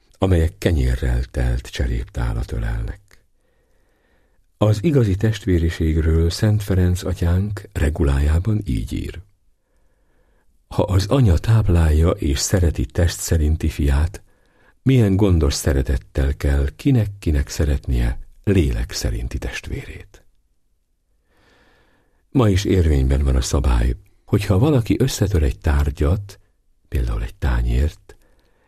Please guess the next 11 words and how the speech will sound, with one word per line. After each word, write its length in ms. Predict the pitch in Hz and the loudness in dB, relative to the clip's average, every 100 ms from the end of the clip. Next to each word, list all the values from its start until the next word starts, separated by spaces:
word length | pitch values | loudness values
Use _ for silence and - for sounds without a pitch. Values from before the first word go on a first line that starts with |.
| _ | _
jelentenie 720 | 127 120 78 69 73 73 73 | 0 2 2 0 0 2 2
kell 260 | 71 80 80 | 0 2 2
ezt 180 | 90 - | 0 -2
elöljárójának. 1160 | 55 55 57 53 55 55 - 58 - - - _ _ | -2 -2 -2 -2 -4 -6 -8 -10 -12 -18 -20 _ _
Ha 300 | _ 113 95 - | _ 0 0 2
ilyenkor 500 | 123 104 92 85 76 | 2 4 2 0 2
mentegeti 640 | 85 92 92 87 85 85 | 2 2 0 0 0 0
magát 400 | 76 73 76 78 | 0 2 2 0
a 40 | 60 | 0
novícius 640 | 71 76 76 - 82 78 | 0 0 -2 -2 -4 -2
testvér, 600 | - 78 - 87 87 104 | -2 -4 0 2 2 0